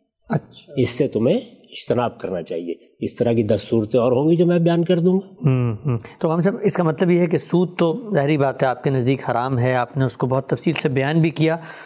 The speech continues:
Speaker 1: اور ریلیشن بھی واضح کیا۔ میں ایک ضمنی چیز پوچھنا چاہتا ہوں کہ سود کے علاوہ کل کوئی نئی ٹرانزیکشن کی صورتیں آئیں گی، وہ سب ہم اسی آیت کے تحت رکھتے چلے جائیں گے اور ان کے اوپر اسی کا اطلاق کرتے چلے جائیں گے؟
Speaker 2: دس ابھی موجود ہے۔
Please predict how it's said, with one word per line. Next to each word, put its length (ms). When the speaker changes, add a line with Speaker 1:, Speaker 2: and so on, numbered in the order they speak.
Speaker 1:
اور 200
ریلیشن 420
بھی 80
واضح 240
کیا۔ 300
میں 120
ایک 80
ضمنی 260
چیز 240
پوچھنا 200
چاہتا 240
ہوں 100
کہ 60
سود 380
کے 140
علاوہ 280
کل 240
کوئی 220
نئی 240
ٹرانزیکشن 580
کی 80
صورتیں 380
آئیں 220
گی، 80
وہ 200
سب 360
ہم 220
اسی 300
آیت 220
کے 100
تحت 220
رکھتے 280
چلے 240
جائیں 240
گے 60
اور 80
ان 240
کے 100
اوپر 240
اسی 260
کا 80
اطلاق 300
کرتے 220
چلے 200
جائیں 140
گے؟ 100
Speaker 2:
دس 100
ابھی 160
موجود 400
ہے۔ 60